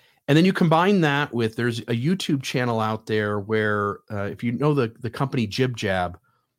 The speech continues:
there's this company Jib Jab, which allows you to superimpose, uh, to impose, uh, the face of you or people you care about or love, or people you have pictures of,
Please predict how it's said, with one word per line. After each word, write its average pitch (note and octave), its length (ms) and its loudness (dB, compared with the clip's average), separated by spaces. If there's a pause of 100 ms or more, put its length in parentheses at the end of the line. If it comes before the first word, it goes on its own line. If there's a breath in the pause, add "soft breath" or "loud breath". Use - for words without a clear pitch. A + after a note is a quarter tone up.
there's A#2 160 -2
this B2 120 -6
company E3 320 0
Jib C3+ 240 2
Jab, A#2 360 0
which A2+ 320 -4
allows B2+ 380 0
you C#3+ 60 2
to A#2 240 -2
superimpose, C3+ 920 0 (540 soft breath)
uh, A2 80 -4
to C3 140 -2
impose, D#3 440 2 (140)
uh, E2 140 -14
the B2 240 -10
face D#3+ 440 -2
of A2 140 -6
you E3+ 340 -2
or B2 60 4
people C3 300 -6
you G#2 100 -4
care F3+ 220 -2
about C#3+ 260 2
or A2 80 2
love, D3+ 440 0 (380)
or A#2+ 100 -6
people D3 220 -2
you B2 60 2
have G#2+ 100 -2
pictures D3 380 -4
of, A#2+ 320 -2